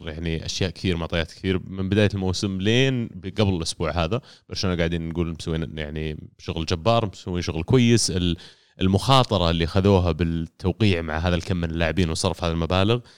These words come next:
آم، يعني عملت فرق كبير بالنسبة لل-، لل-، للحظوظ الفريق. لكن لما جاء الحق الآن وجاء،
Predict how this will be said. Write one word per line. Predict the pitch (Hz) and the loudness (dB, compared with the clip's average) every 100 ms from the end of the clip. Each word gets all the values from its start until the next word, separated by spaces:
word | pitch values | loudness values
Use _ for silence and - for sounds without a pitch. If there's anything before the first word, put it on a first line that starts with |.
| _ _ - | _ _ -6
آم، | 90 87 87 90 73 | 0 2 2 -2 -4
يعني | 95 82 90 - | -4 -2 -2 -2
عملت | 85 104 110 - | -2 2 2 2
فرق | 110 101 | -2 0
كبير | 104 101 | 2 4
بالنسبة | 90 87 - 90 | 2 0 0 0
لل-، | 85 82 | -2 -4
لل-، | 80 85 78 | -4 -4 -4
للحظوظ | 78 78 - 101 104 | -4 -6 -6 0 2
الفريق. | 82 98 92 82 | 2 2 2 2
لكن | 85 95 | 0 0
لما | 95 110 | 0 2
جاء | 143 | 4
الحق | 104 78 110 87 | 2 0 -2 0
الآن | 80 90 80 | 0 0 0
وجاء، | 78 73 76 90 80 | -2 -4 0 2 2